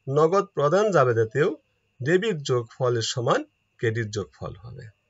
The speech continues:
আমরা, আহ, এছাড়াও যে সকল লেনদেন, অর্থাৎ কোনটা লেনদেনগুলো নগদান বইতে আসলেও নগদ প্রাপ্তি এবং প্রদান জাবেদা আসে না, এই বিষয়টা আমরা একটু আলোচনা করতে চাই।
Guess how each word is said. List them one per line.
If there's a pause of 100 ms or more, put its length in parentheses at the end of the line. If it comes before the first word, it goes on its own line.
(380)
আমরা,
আহ, (140)
এছাড়াও (1400)
যে
সকল
লেনদেন, (400)
অর্থাৎ (400)
কোনটা
লেনদেনগুলো (600)
নগদান
বইতে (380)
আসলেও (440)
নগদ
প্রাপ্তি
এবং (140)
প্রদান
জাবেদা
আসে
না,
এই
বিষয়টা
আমরা
একটু
আলোচনা
করতে
চাই।